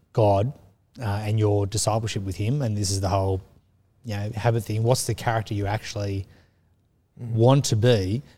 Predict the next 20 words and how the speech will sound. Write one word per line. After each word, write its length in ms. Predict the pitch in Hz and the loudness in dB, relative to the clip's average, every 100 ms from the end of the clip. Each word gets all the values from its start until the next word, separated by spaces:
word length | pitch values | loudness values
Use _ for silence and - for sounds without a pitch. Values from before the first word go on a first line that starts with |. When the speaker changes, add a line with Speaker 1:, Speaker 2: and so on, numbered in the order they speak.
| _ | _
Speaker 1:
Uh, 260 | 107 101 101 | -2 0 0
the 120 | 98 | -2
character 480 | - 117 107 - 101 | -2 0 0 0 -2
of 80 | 95 | -2
formation, 640 | - 104 101 110 - 104 | -2 -2 0 -2 -2 -4
someone 280 | 117 107 101 | -2 -2 -2
who 200 | 104 98 | 0 0
is 260 | 98 95 | -2 -4
dependent 460 | - 107 120 117 104 | -6 -4 0 0 0
on 120 | 101 | -4
Christ, 580 | - 104 98 92 - - - - | -4 -4 -2 -4 -6 -10 -16 -8
in 140 | 110 | -6
communion 420 | - 110 117 113 | -2 0 2 2
with 140 | 101 - | -2 -4
Christ, 580 | - 101 98 92 - - - - - _ - | -6 -4 -4 -4 -8 -10 -20 -20 -20 _ -12
uh, 240 | 113 98 98 | -4 -2 0
with 460 | 107 123 113 107 - _ _ _ | 4 4 4 0 -10 _ _ _
Jesus 600 | - 104 95 95 107 - - - | -2 0 0 -2 -4 -6 -10 -6
in 180 | 120 107 | -4 -2
relationship, 680 | 101 107 - 98 98 95 | -2 -2 -4 -6 -6 -10